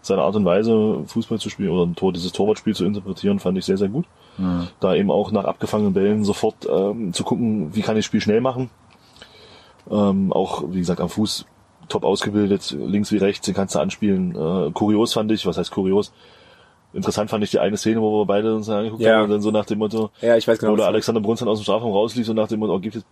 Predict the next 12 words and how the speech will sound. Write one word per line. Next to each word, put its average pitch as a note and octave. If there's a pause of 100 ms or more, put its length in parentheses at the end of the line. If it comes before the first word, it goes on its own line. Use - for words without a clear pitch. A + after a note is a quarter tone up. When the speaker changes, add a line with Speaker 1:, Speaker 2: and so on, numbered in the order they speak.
(100)
Speaker 1:
bloß A2+
nicht A#2
Christopher A2
Hanke B2+
den A#2+
Ball, A#2
schieß -
ihn A#2
zu A2
mir. D3 (880)
Ähm, G#2+ (380)
Speaker 3:
Ja. B2